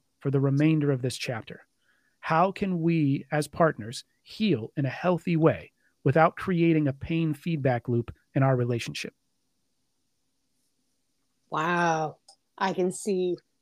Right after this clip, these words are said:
Speaker 2: so many people getting value from this and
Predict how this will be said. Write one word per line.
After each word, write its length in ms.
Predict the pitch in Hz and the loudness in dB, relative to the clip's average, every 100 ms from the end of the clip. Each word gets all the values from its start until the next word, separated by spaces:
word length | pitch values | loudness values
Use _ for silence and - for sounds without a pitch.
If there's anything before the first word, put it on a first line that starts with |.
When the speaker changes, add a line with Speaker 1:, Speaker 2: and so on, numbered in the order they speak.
| _ | _
Speaker 2:
so 420 | - - - 202 185 | -8 -4 0 2 2
many 200 | 185 175 | -2 -4
people 320 | 196 185 175 | -6 -4 -4
getting 360 | 180 175 175 160 | -4 -4 -4 -6
value 500 | 165 165 175 175 165 - | -8 -6 -6 -8 -12 -14
from 220 | 170 170 | -10 -8
this 300 | 170 170 - | -8 -6 -6
and 220 | 233 160 | -6 -8